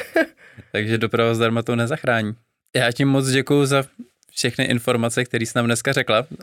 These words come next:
Speaker 2: za to, že jsi dneska přišla. Přeju ti, ať se ti hodně daří v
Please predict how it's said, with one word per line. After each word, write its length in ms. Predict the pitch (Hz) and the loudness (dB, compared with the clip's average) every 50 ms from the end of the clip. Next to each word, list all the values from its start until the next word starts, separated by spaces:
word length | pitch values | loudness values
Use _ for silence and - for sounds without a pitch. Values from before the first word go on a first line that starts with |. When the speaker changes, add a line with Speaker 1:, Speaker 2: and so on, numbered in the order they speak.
| - - - - 98 - | -18 -20 -20 -20 -14 -10
Speaker 2:
za 80 | - 117 | -6 -4
to, 100 | 117 120 | -2 0
že 120 | 117 120 | 0 0
jsi 120 | 117 - 120 | 0 0 0
dneska 280 | 117 110 107 - - 127 | 0 0 0 0 -2 -2
přišla. 480 | - - - 117 - - 113 117 139 - _ _ _ _ _ _ _ _ _ _ _ _ _ | -2 -4 -6 -4 -2 0 0 -2 -2 -4 _ _ _ _ _ _ _ _ _ _ _ _ _
Přeju 240 | - - 117 113 117 | -2 0 0 0 2
ti, 140 | - 120 | 2 2
ať 140 | 113 117 117 | 2 0 0
se 100 | - 127 | -2 -4
ti 200 | 117 - 123 120 | -2 0 0 0
hodně 320 | 113 110 107 107 110 113 110 | 0 0 -2 -2 -2 0 2
daří 440 | 110 107 107 - 117 110 110 110 | 2 0 0 0 -2 -2 -2 -4
v 120 | 104 - | -6 -10